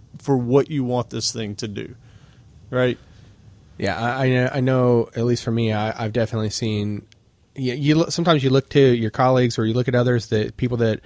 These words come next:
Speaker 2: have contributed code in books or classes or, or on the net, sometimes you see other code and you're like, "That's just a brilliant way to do it.
Speaker 1: Yeah.
Speaker 2: I, I, I wish I had thought of that." So, yeah, I mean, there, there's definitely a lot of value in using it, and, uh,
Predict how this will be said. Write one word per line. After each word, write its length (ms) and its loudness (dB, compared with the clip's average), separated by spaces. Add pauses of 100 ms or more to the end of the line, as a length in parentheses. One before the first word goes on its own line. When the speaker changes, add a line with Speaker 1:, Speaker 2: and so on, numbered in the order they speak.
(300)
Speaker 2:
have 140 0
contributed 480 -2
code 320 0
in 280 -4
books 480 0
or 80 -6
classes 580 -2
or, 380 -2
or 240 -6
on 100 -4
the 80 -4
net, 160 -4
sometimes 320 -6
you 60 -6
see 200 -2
other 120 0
code 140 0
and 80 -2
you're 80 -2
like, 120 -6 (380)
"That's 160 -4
just 160 -8
a 40 -4
brilliant 420 -4
way 120 -4
to 80 -4
do 200 -4
it. 140 -8 (140)
Speaker 1:
Yeah. 400 0
Speaker 2:
I, 60 -8
I, 180 -4
I 40 -2
wish 200 -2
I 60 -2
had 100 -6
thought 160 -4
of 60 -6
that." 240 -8
So, 340 -4 (540)
yeah, 240 -4
I 220 -6
mean, 380 -6
there, 240 0
there's 240 0
definitely 300 2
a 40 0
lot 140 2
of 100 -4
value 460 0
in 140 -2
using 320 -4
it, 300 -6
and, 360 -6
uh, 280 -6